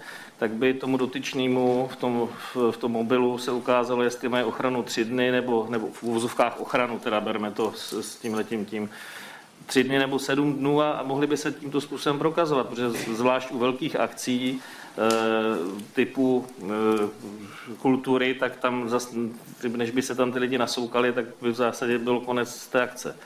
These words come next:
Takže to je jenom, to je jenom poznámka, tak jestli o tom víte, a, a myslím si, že i na ministerstvu zdravotnictví se to mělo probírat, tak nevím. A zaměřil bych se hlavně na ty děti a školu.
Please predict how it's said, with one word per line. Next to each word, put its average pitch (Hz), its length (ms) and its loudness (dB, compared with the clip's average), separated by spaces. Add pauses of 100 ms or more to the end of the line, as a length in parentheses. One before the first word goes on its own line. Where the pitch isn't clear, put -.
(360)
Takže 107 200 -2
to 120 120 0
je 117 60 6
jenom, 123 260 0
to - 80 0
je - 20 2
jenom 135 140 0
poznámka, 120 500 0
tak 131 160 -2
jestli 131 240 0
o 131 80 2
tom 139 200 0
víte, 139 400 2
a, 131 140 2
a 120 340 0
myslím 123 280 -4
si, 123 120 -2
že 131 100 2
i 123 200 2
na 120 140 0
ministerstvu 127 440 -2
zdravotnictví 120 480 0
se 127 100 -4
to 120 100 0
mělo 123 200 2
probírat, 120 420 2
tak - 160 -8
nevím. 117 380 0 (1300)
A 131 440 4
zaměřil 156 420 2
bych 165 100 0
se 170 120 2
hlavně 160 260 2
na 156 60 2
ty 160 140 0
děti 139 260 2
a 143 60 4
školu. 120 400 0